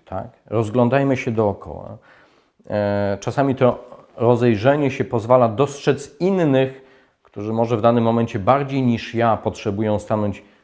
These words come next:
bliżej mistrza, którzy bardziej niż ja potrzebują w danym momencie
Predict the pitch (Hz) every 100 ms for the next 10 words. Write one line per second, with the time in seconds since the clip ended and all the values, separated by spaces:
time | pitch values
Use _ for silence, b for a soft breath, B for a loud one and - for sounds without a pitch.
0 | b - 87 143 151 143 120 107 - -
1 | 107 - b b b _ - 92 95 104
2 | 117 123 123 110 - 113 110 110 - 101
3 | 107 107 95 107 101 98 101 101 107